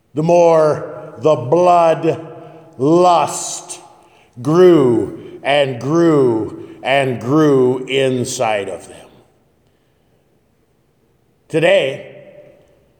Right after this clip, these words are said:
we don't like to think much about the blood and gore and agony and pain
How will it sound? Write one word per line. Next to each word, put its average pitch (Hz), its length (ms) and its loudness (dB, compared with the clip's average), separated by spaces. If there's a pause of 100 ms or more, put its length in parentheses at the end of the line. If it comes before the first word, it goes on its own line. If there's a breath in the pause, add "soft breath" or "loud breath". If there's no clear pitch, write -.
(440)
we 151 80 -2
don't 175 160 2
like 165 260 2
to 165 460 0
think 202 400 0
much 160 320 0
about - 1160 -2
the 139 80 0
blood 160 560 2
and 143 240 -4
gore 160 440 4
and 135 160 0
agony 143 600 -2
and 131 200 -4
pain 135 720 -4